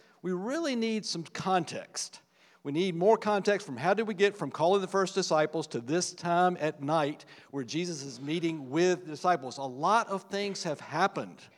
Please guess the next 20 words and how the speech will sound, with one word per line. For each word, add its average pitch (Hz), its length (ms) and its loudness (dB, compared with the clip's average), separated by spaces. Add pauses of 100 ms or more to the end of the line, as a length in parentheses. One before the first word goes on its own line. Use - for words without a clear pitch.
(460)
since - 460 0 (400)
calling 180 340 8
the 160 80 4
first 170 260 2
disciples. 156 680 2 (680)
Hey, 131 240 -2 (560)
there 117 100 -12
was 120 160 -6
a, 120 160 -6 (140)
a 117 100 -6
little 127 320 -4
miracle 160 400 2
of 120 260 -4
turning 170 220 0
the 147 80 0
water 170 220 2
into 156 140 -2
wine 196 520 0
at 220 140 -12
Cana. 214 480 0